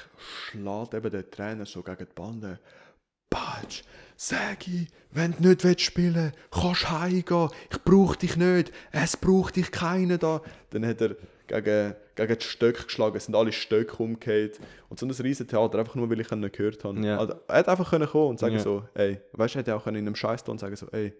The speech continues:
Speaker 1: hast du keinen Bock zum Spielen?"
Speaker 2: Ja, ja, genau.
Speaker 1: Dann stehe ich jetzt an die Bande an, oder we-, weißt du, so
Speaker 2: Ja,
Speaker 1: etwas.
Speaker 2: ja.
Speaker 1: Und ich hätt's auch, ich wär auch gegangen, weißt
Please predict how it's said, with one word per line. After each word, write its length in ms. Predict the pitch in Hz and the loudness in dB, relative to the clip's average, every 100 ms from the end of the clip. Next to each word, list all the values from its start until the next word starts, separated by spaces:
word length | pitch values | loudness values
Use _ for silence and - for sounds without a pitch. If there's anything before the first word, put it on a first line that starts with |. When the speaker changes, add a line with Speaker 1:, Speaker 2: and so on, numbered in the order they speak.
| _ _ _ | _ _ _
Speaker 1:
hast 80 | - | -10
du 40 | - | -4
keinen 80 | 120 | -4
Bock 140 | - | -4
zum 80 | - | -14
Spielen?" 320 | - 101 95 - | -8 -8 -8 -6
Speaker 2:
Ja, 240 | 101 98 | -2 -2
ja, 140 | 92 98 | -2 -2
genau. 220 | 95 95 | -2 -2
Speaker 1:
Dann 100 | 107 | -2
stehe 200 | - 113 | 2 2
ich 40 | 117 | 2
jetzt 120 | 113 | -2
an 60 | 104 | -4
die 40 | |
Bande 300 | 110 143 147 | -4 -4 -6
an, 100 | 110 | -6
oder 200 | 95 98 | -6 0
we-, 180 | 117 - | 0 0
weißt 220 | 127 127 | -2 2
du, 40 | 131 | 2
so 60 | |
Speaker 2:
Ja, 60 | 95 | 2
Speaker 1:
etwas. 220 | 95 95 | 0 0
Speaker 2:
ja. 80 | 95 | -2
Speaker 1:
Und 60 | 98 | -4
ich 120 | - | -2
hätt's 200 | 117 127 | 0 4
auch, 380 | 143 160 - - | 4 4 -8 -14
ich 80 | - | -2
wär 180 | 117 143 | 2 2
auch 120 | 175 | 2
gegangen, 260 | 170 104 92 | 0 2 -2
weißt 260 | 104 98 | -2 -4